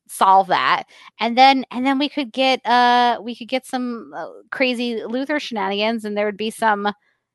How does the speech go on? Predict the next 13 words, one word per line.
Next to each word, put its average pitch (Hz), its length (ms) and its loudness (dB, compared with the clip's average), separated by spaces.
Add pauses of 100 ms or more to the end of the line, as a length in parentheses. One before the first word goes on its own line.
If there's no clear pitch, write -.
(180)
you 233 120 -6
know, 196 300 0
some 214 200 -8
reason 214 340 -6
for 208 260 -2
the 196 120 -4 (220)
Kelpie 415 240 -2
thing. 170 220 -10
So 208 160 -4
that 302 160 4
would 381 100 -6
be 359 120 0
cool. 269 540 2